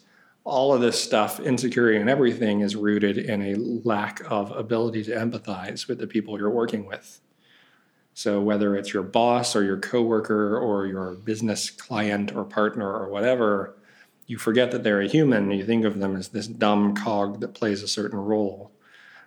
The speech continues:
But when you flip it around and you realize to them you're a different type of cog that plays a different role in their system,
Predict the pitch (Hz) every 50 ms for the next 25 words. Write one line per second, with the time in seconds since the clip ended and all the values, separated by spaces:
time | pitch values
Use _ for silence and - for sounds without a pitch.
0 | _ _ - 123 110 101 98 101 - - - - - _ _ _ - 135 127 123
1 | 131 135 131 127 120 113 107 113 - - - 147 139 - 139 120 110 123 135 143
2 | 143 135 127 123 113 110 107 104 104 117 135 135 127 120 113 107 104 101 104 104
3 | - 117 104 123 131 131 127 117 110 107 104 117 120 113 110 104 127 117 - 117
4 | 110 - - 127 120 117 104 98 - - - 117 110 107 104 101 101 110 - -
5 | 120 110 104 101 104 104 113 107 101 113 107 101 95 113 110 107 107 104 101 101
6 | 98 95 95 - - 135 - - - 101 98 98 95